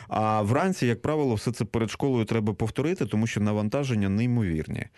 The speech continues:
А чи правда, що взагалі в Європі не культивуються і не задають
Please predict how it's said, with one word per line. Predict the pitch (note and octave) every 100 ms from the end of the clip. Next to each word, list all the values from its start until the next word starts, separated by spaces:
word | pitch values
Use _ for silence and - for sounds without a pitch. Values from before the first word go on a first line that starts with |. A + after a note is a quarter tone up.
| - - -
А | A2+
чи | -
правда, | D3 F#3+ G3 D3
що | C3
взагалі | A2+ B2+ C#3 C3
в | G2+
Європі | A#2+ D3+ F3+
не | B2 B2
культивуються | A#2+ A#2+ A2+ G#2+ C3+ E3+ C3 -
і | G#2 - A2
не | A2 A2 A#2+
задають | A2 G#2+ F#2+ G#2+ B2+ A#2+